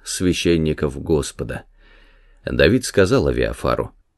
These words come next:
«Я уже в тот день знал, что Даэк из Эдома, который там находился, обо всём расскажет Саулу.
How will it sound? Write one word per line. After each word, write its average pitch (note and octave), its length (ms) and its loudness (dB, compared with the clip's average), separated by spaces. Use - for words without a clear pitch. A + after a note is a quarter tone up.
«Я A#2 320 6
уже A2 220 8
в - 80 0
тот G#2 260 8
день F#2+ 360 6
знал, E2+ 460 4
что D2 200 2
Даэк D2+ 420 6
из C2 140 0
Эдома, C2+ 500 6
который C#2+ 380 4
там C#2 240 4
находился, D#2 640 4
обо G#2+ 160 8
всём A2+ 260 4
расскажет F2 460 2
Саулу. B1 600 0